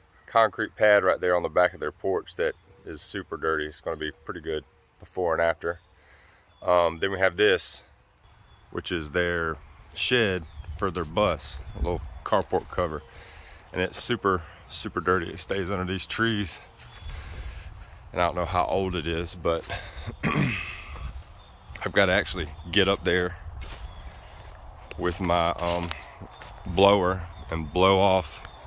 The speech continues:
uh, all the debris that's on top before I wash it. I'm gonna do a little experiment today. I'm gonna try to use my one point eight injector 'cause it, it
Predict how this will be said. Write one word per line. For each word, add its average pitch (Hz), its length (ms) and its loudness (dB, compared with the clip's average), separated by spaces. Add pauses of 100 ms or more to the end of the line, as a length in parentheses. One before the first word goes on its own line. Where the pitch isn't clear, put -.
(1200)
uh, 67 320 -6
all 80 180 4
the 73 120 -6
debris 76 460 -2
that's 65 200 -8
on 73 140 -2
top 78 300 2 (160)
before 78 420 -2
I 76 160 2 (720)
wash 80 340 4
it. - 80 -8 (500)
I'm 90 100 2
gonna 80 120 0
do 127 140 6
a 120 60 6
little 107 160 6
experiment 87 640 4 (580)
today. 85 520 4 (640)
I'm 80 100 -8
gonna 85 160 0
try 101 440 6
to 92 80 2
use 87 600 -4 (560)
my 73 120 2
one 98 280 4
point 107 300 0
eight 113 220 2
injector 95 540 2
'cause 82 220 -4
it, 92 100 -6 (220)
it 85 140 -8